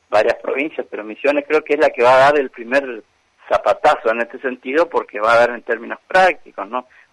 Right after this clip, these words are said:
Va a dar accesibilidad, que es la, el gran problema, que es el gran problema a veces con el medicamento, ¿no? La accesibilidad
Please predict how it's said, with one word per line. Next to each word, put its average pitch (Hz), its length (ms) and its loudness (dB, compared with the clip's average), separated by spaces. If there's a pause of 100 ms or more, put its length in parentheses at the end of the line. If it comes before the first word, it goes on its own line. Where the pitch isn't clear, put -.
Va 113 100 2
a - 20 6
dar 143 260 4
accesibilidad, 135 1300 0 (560)
que 123 200 -2
es 127 40 -8
la, 131 200 2 (200)
el 120 220 -4
gran 170 400 2
problema, 147 720 0 (800)
que 117 80 -8
es - 100 -12
el 120 80 -8
gran 120 260 -2
problema 139 420 -2
a 127 40 -2
veces 131 240 -6
con 117 160 -14
el 113 100 -12
medicamento, 123 600 -4
¿no? 127 120 -12
La 107 120 -8
accesibilidad 117 720 -4